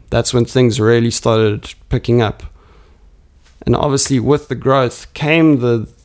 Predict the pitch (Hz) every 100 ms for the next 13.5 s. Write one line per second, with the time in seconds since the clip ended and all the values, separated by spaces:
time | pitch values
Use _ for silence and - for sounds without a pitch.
0 | - 151 147 - 113 107 110 117 123 120
1 | 123 - - - 123 117 123 127 127 147
2 | 143 143 117 117 117 107 107 - - -
3 | 113 120 - 143 143 131 120 110 - 143
4 | 135 107 104 104 104 101 - - 110 110
5 | 117 120 110 - 123 117 - 120 110 110
6 | 107 - _ _ _ _ _ - - 117
7 | 113 104 - 135 - 131 127 - 117 -
8 | 127 - 120 117 110 - 160 165 131 104
9 | 104 - _ _ _ _ _ _ _ _
10 | - 117 113 110 110 107 107 104 104 -
11 | _ _ _ _ _ _ _ _ - -
12 | 120 113 120 131 127 117 113 104 - 110
13 | 107 - - - -